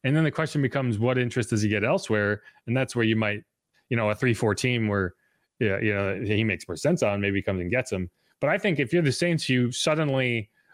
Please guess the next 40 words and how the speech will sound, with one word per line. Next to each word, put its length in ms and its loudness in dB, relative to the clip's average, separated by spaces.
are 160 2
like, 220 0
"Wow, 200 2
I, 120 -2
now, 400 0
now 200 0
we 180 2
actually 300 0
have 160 2
a 100 0
real 300 4
vision 440 2
for 200 -2
this 180 -2
guy." 360 -2
Um, 580 2
and 160 0
why 140 2
not? 280 0
Why 120 0
not 180 0
bring 140 0
him 120 0
back? 280 -2
Like, 120 -2
if 80 -2
you 80 0
could 140 0
get 200 -2
Caden 360 -2
and, 160 -4
like, 200 0
if 120 -2
you 100 4
could 160 0
have 80 2
got 240 -2
Caden 480 0
back 460 -4
on 600 0